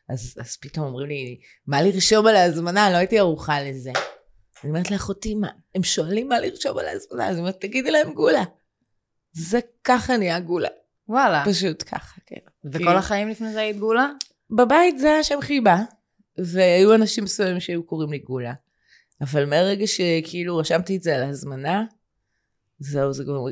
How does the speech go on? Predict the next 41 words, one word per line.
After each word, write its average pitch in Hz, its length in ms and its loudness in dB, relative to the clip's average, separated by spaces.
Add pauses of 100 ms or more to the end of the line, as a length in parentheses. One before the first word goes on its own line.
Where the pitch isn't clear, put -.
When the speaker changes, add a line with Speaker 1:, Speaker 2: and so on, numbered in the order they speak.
(100)
Speaker 1:
כאילו, 139 240 -4
ליטרלי, 147 920 -4
לא 143 140 -6
זוכרת 143 460 -8
איפה 143 200 -14
קוראים 139 300 -8
לי 123 100 -8
גלית. 113 760 -14 (840)
שזה - 160 -8
Speaker 2:
כן. 131 160 -4
Speaker 1:
נשמע 123 280 -6
כזה 117 340 -12 (220)
Speaker 2:
לא 170 160 -2
מתאים 120 220 -8
לך 120 140 -16
גלית. 131 580 -10 (100)
Speaker 1:
זה, 143 260 -10 (420)
זה - 80 -14
מתאים 349 360 -8
לסקשנים 262 600 -4
מסוימים 175 460 -6
של 170 180 -2
החיים 156 360 -4
שלי. 262 180 -2
Speaker 2:
כן. 143 240 0 (180)
לא, 214 220 4
למי 202 260 2
שמולי, 269 580 -2
מה 190 140 -4
זה 214 120 0
לא 175 120 0
מתאים? 143 280 -4
זה 139 140 -4
השם, 175 380 -2
אה, 202 380 -4
של 208 200 -8
Speaker 1:
זה 165 120 4
השם 202 200 4
Speaker 2:
הטיקטוק. 196 140 4
Speaker 1:
שההורים 165 440 4
נתנו, 151 340 -4